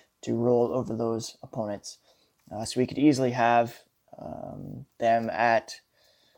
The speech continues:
uh, nine, one and two for October, and then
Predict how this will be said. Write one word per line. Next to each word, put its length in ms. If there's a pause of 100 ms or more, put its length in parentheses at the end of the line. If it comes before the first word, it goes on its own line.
(240)
uh, 360
nine, 520 (440)
one 200
and 160
two 440 (260)
for 880
October, 540
and 160
then 280